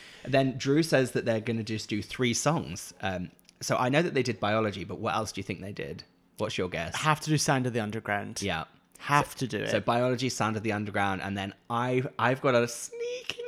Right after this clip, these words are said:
Speaker 1: feeling that some of those directors' chairs might have come out and done the show.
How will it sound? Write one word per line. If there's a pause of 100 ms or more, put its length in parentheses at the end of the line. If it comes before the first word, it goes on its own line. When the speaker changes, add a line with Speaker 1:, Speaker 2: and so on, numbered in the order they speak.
Speaker 1:
feeling
that
some
of
those
directors'
chairs
might
have
come
out
and
done (160)
the
show.